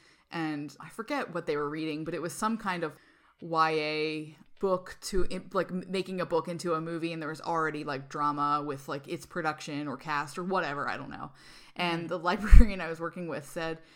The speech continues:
Speaker 1: "You know why I love reading about this stuff? It's because it has nothing to do with me." <laughs>
Speaker 2: Yes.
Speaker 1: And I was like, "That's so true.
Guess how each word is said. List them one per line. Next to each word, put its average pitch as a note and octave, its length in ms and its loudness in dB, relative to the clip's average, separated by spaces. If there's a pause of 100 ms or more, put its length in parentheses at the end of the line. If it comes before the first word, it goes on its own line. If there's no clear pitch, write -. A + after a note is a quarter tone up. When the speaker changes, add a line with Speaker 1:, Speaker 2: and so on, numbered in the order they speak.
(200)
Speaker 1:
"You G3 100 -6
know G#3 100 -4
why D#4+ 160 -4
I A3 40 -2
love E3 240 -2
reading D#3 300 -8
about F3+ 220 -4
this F#3 140 -8
stuff? F#3 340 -6 (300)
It's G3+ 180 -6
because D#4 280 -4
it D4 80 0
has G#3+ 200 -4
nothing F#3 600 -2
to G3+ 120 -4
do D3+ 220 -4
with F3 200 -8
me." A#3 380 2
<laughs> A4 40 -10 (400)
Speaker 2:
Yes. C#4+ 460 12
Speaker 1:
And E4 80 6
I G4 40 8
was A#4 180 4
like, E4 240 4
"That's - 600 -2
so A#3+ 160 2 (100)
true. G#3+ 640 -4